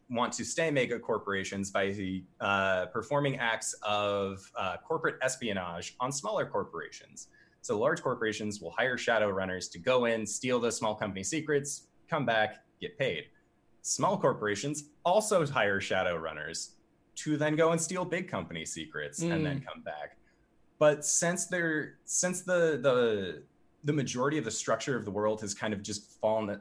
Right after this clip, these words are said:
Speaker 1: like, just bottomed out, isn't there anymore, there is no municipal government. So all of the police forces are centered in these large corporate co-, like,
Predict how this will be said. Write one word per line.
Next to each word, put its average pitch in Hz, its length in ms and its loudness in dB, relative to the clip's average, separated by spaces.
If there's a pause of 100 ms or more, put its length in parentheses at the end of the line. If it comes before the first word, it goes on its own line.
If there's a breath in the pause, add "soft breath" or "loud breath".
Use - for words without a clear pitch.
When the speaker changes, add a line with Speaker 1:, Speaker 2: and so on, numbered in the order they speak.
(120)
Speaker 1:
like, 104 260 -2
just 98 220 -4
bottomed 98 360 2
out, 98 320 2
isn't 95 360 -4
there 107 240 2
anymore, 90 500 -4 (640 soft breath)
there 151 160 6
is 139 120 2
no 131 200 4
municipal 107 720 0
government. 151 500 -2 (340)
So 131 400 2
all 131 260 4
of 147 100 0
the 143 80 0
police 143 360 -4
forces 120 380 -2
are 107 80 -2
centered 143 680 0
in 120 260 2
these 113 200 0
large 110 840 2
corporate - 500 0
co-, - 240 -6
like, 113 220 2